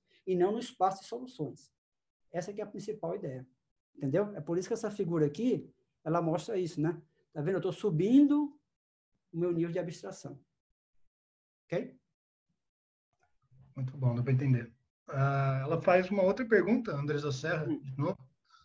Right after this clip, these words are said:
Speaker 2: As três hiperheurísticas do H-Rise são aplicadas em conjunto?
Speaker 1: Não, são separadas, tá certo? Então, aqui, quando você chama lá o,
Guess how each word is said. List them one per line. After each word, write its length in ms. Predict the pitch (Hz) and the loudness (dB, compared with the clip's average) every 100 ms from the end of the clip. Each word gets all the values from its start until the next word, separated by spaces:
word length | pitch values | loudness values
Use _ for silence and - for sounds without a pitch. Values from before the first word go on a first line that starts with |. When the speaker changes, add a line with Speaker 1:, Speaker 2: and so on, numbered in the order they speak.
| - | -6
Speaker 2:
As 200 | 151 156 | -2 -2
três 340 | - 208 247 226 | 4 6 6 4
hiperheurísticas 1000 | 247 233 226 - 175 170 185 180 - 160 | 6 10 10 8 0 2 2 0 -2 4
do 80 | 175 | 6
H-Rise 580 | 175 - 151 147 139 135 | 6 6 4 4 4 0
são 220 | 180 190 | 0 0
aplicadas 520 | 196 180 175 175 156 | -2 -4 0 0 0
em 120 | 156 | -4
conjunto? 580 | 151 135 127 190 185 196 247 _ _ _ _ _ _ _ _ _ _ - - | 0 4 4 4 -2 -8 -18 _ _ _ _ _ _ _ _ _ _ -20 -6
Speaker 1:
Não, 380 | 175 196 160 127 | 6 8 6 2
são 140 | 175 | -2
separadas, 680 | 165 180 214 165 104 - - _ _ _ _ | -2 4 6 6 2 -10 -20 _ _ _ _
tá 80 | 131 | -16
certo? 420 | - 170 202 - | 0 2 2 -2
Então, 220 | 156 165 | -2 2
aqui, 200 | 175 170 | 2 2
quando 220 | 202 208 226 | 2 2 4
você 240 | 220 220 | 0 -2
chama 360 | 202 190 175 156 | -2 2 4 6
lá 340 | 151 143 127 - - - | 4 4 0 -8 -20 -14
o, 480 | - 156 151 135 123 | 2 4 4 2 -4